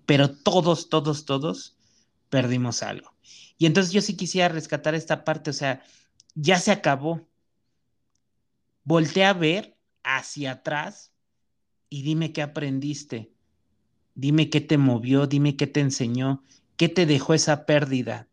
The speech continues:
De todas las que te mencioné, ¿qué te dejó esa pérdida? ¿Qué aprendiste? Y acuérdate de cómo la vivimos y por qué no volver a ayudarnos unos a los otros. Y en todo momento tú vas a necesitar de mí y yo voy a necesitar de ti o de alguien.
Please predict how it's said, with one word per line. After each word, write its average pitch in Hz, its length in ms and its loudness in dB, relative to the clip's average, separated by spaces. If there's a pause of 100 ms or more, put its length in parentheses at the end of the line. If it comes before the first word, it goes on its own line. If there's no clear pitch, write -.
(120)
De 151 120 2
todas 180 440 0
las 156 180 -2
que 139 100 -8
te 131 160 -8
mencioné, 131 600 -8 (600)
¿qué 175 160 4
te 165 180 2
dejó 147 260 2
esa 143 280 0
pérdida? 131 600 -4
¿Qué 165 100 0
aprendiste? 143 1000 -2 (1000)
Y 151 160 2
acuérdate 160 680 0
de 139 160 -2
cómo 147 260 -2
la 143 140 0
vivimos 139 500 -4
y 143 60 -6
por 131 240 -8
qué 139 140 -12
no 147 300 -8 (300)
volver 123 400 0
a 147 40 4
ayudarnos 135 680 0
unos 131 280 -4
a 131 60 -2
los 147 220 -4
otros. - 340 -8
Y 139 60 0
en 135 120 0
todo 185 200 2
momento 151 580 0 (480)
tú 175 120 4
vas 170 180 4
a 160 80 0
necesitar 135 460 -4
de 143 120 -6
mí 180 400 -6
y 139 140 -8
yo 143 140 -2
voy 151 160 0
a 151 60 0
necesitar 123 600 -4
de 139 120 -4
ti 156 380 -8
o 127 140 -4
de 123 180 0
alguien. 127 460 0